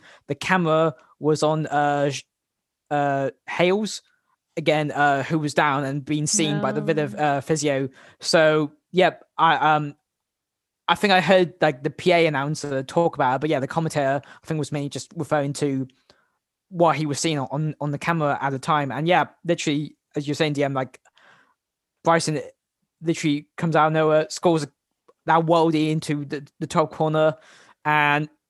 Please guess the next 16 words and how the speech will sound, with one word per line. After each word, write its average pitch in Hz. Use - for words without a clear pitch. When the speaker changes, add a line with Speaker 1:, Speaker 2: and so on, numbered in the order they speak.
Speaker 1:
I 147
ha-, 156
and 156
of -
course, 156
me 160
being 156
the 160
match 156
day 160
admin 147
on, 151
on 156
the 151
Vixencast 147
Twitter, 156